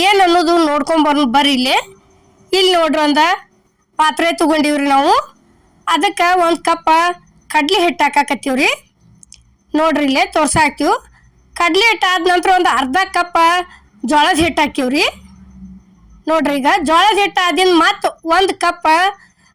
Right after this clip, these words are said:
ಗೊಂಜಾಳ ಹಿಟ್ಟು ಹಾಕಿವ್ರಿ ನಾವು. ಗೊಂಜಾಳ ಹಿಟ್ಟು ಆದಿನ್ ಮತ್ತೊಂದ್ ಅರ್ಧ ಕಪ್ ಗೋಧಿ ಹಿಟ್ಟು ಹಾಕಿವ್ರಿ. ಇದನ್ನ ನಾಲ್ಕು ಥರ ಹಿಟ್ಟಿನ ಕೂಡಿಸಿ ಮಾಡೀವ್ರಿ. ಇಲ್ಲಿ ನೋಡ್ರಿ, ಒಂದ್ ಈಟ ಕ-, ಸೋಡಾ ಹಾಕಾಕತ್ತೀವ್ರಿ.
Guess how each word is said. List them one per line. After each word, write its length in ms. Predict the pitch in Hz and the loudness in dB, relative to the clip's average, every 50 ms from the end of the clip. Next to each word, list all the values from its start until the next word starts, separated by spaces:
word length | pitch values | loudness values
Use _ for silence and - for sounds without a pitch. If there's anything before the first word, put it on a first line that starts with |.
| _ _ - | _ _ -2
ಗೊಂಜಾಳ 340 | 330 302 - 285 392 392 381 | 0 0 0 2 2 2 2
ಹಿಟ್ಟು 220 | 339 349 - - 320 | 2 0 0 0 -2
ಹಾಕಿವ್ರಿ 340 | 302 220 - 294 285 269 277 | -2 -2 -4 -4 -2 0 0
ನಾವು. 220 | 277 262 277 359 453 554 - _ _ _ _ _ _ _ _ _ | 0 0 2 2 0 0 -2 _ _ _ _ _ _ _ _ _
ಗೊಂಜಾಳ 320 | 330 311 330 320 427 440 427 | 0 0 2 2 2 2 2
ಹಿಟ್ಟು 180 | 415 403 403 381 | 2 0 0 0
ಆದಿನ್ 280 | 370 370 311 381 381 370 | 0 0 2 2 2 2
ಮತ್ತೊಂದ್ 480 | 339 339 359 359 - - 381 370 330 349 349 359 370 - | 2 2 0 -2 0 0 0 2 2 0 2 0 0 0
ಅರ್ಧ 240 | 254 285 277 269 349 349 359 | 0 -2 -2 -2 -4 -4 -2
ಕಪ್ 260 | - 330 320 - - 320 320 330 349 359 359 - - _ _ _ _ _ _ | -2 -4 -4 0 0 2 2 2 2 -2 -4 -10 -20 _ _ _ _ _ _
ಗೋಧಿ 300 | 247 226 320 330 339 403 | -4 -2 -2 0 0 0
ಹಿಟ್ಟು 200 | 392 370 - 349 311 | -2 -2 -2 -2 -2
ಹಾಕಿವ್ರಿ. 400 | 285 208 - 302 285 254 285 392 494 539 _ _ _ _ _ _ _ _ _ | -2 -2 -4 -4 -2 0 0 -2 -2 -4 _ _ _ _ _ _ _ _ _
ಇದನ್ನ 320 | 339 349 330 359 349 359 359 | -4 0 0 0 2 2 0
ನಾಲ್ಕು 280 | 320 285 311 330 339 _ | 0 0 -2 -4 -4 _
ಥರ 140 | - 311 330 370 | -2 0 0 2
ಹಿಟ್ಟಿನ 340 | 330 330 294 - - 339 330 277 | 0 0 -2 -2 -2 -2 -2 -2
ಕೂಡಿಸಿ 320 | - 311 311 311 311 - - | -2 -2 0 0 -2 0 0
ಮಾಡೀವ್ರಿ. 380 | 311 294 294 294 294 294 294 359 415 403 349 | 0 0 0 0 -2 -2 0 0 0 0 0
ಇಲ್ಲಿ 180 | 330 330 330 330 | 0 0 0 0
ನೋಡ್ರಿ, 320 | 330 311 302 269 285 349 427 | 0 0 -2 -2 -2 -2 -2
ಒಂದ್ 240 | 440 359 311 302 277 | -2 -2 -2 0 -2
ಈಟ 180 | 311 302 - 370 359 | -2 -2 0 -2 -2
ಕ-, 300 | 359 - 339 320 311 311 330 | 0 -2 0 2 2 2 2
ಸೋಡಾ 320 | 320 - - 302 294 294 277 | 0 -4 -4 -2 -2 -2 0
ಹಾಕಾಕತ್ತೀವ್ರಿ. 760 | 277 285 277 - 285 277 - 262 202 302 285 277 247 294 | -2 -2 0 0 -2 -2 -2 -8 -6 -6 -6 -4 -2 -2